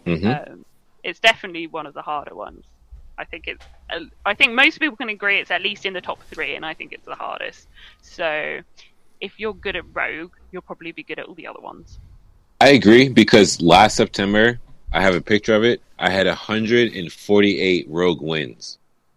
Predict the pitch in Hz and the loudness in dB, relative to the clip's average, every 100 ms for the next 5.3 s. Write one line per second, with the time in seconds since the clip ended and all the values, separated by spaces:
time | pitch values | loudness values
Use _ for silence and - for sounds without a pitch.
0 | _ _ - 85 80 104 92 90 85 78 | _ _ -6 -4 -4 -4 -4 -2 -4 -4
1 | 80 82 85 80 76 78 69 _ - 71 | -4 -2 -2 -2 -4 -6 -8 _ -14 -6
2 | 80 78 - - 76 73 69 64 58 - | 0 0 -2 -2 -2 -2 -6 -6 -8 -12
3 | _ _ _ _ _ _ _ _ _ - | _ _ _ _ _ _ _ _ _ -8
4 | 69 67 - 73 - 71 - 71 65 69 | -2 -2 0 -2 0 -2 -4 -4 0 0
5 | 62 64 | 0 0